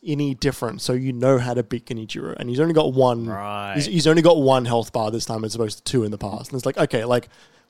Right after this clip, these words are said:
Speaker 2: So that one actually kind of is free if you've gotten that far.
Speaker 1: So he ends up becoming free 'cause you do it enough times, um, that, like, it's like, okay, like,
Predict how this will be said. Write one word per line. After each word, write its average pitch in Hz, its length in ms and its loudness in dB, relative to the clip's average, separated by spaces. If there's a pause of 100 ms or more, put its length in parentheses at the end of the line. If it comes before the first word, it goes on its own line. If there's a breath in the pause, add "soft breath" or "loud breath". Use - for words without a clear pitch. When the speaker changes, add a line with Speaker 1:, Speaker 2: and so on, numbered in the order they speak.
(460 soft breath)
Speaker 2:
So 143 140 -4
that 185 160 2
one 185 160 2
actually 139 240 0
kind 123 220 2
of 107 120 -8
is 110 240 -4
free 78 360 -10 (280)
if - 120 -14
you've 113 100 -8
gotten 101 220 -2
that 80 140 -10
far. - 340 -14
Speaker 1:
So 170 300 6
he 156 260 6
ends 170 160 4
up 143 60 0
becoming 135 320 -2
free 123 240 -4
'cause 113 180 -4
you 120 60 -2
do 131 180 4
it 117 60 2
enough 113 240 -4
times, 104 540 -6 (180)
um, 104 500 -4
that, 127 240 -2
like, 110 360 -4
it's - 160 -8
like, 123 140 -6
okay, 123 240 -4
like, 127 260 -4